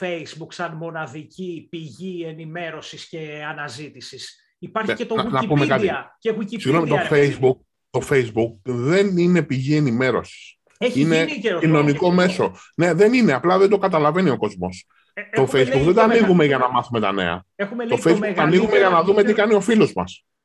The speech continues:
Speaker 1: Έχουμε το μεγαλύτερο ποσοστό ανθρώπων, κατοίκων στη χώρα μας, που ενημερώνονται μόνο από το Facebook. Δηλαδή, αν κάποιος,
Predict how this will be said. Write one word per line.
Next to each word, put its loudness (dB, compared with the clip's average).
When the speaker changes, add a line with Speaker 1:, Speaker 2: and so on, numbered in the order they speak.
Speaker 1:
Έχουμε -8
το -10
μεγαλύτερο -8
ποσοστό -14
ανθρώπων, -10
κατοίκων -8
στη -18
χώρα -8
μας, -12
που -4
ενημερώνονται -12
μόνο -8
από -10
το -14
Facebook. -12
Δηλαδή, -10
αν -6
κάποιος, -10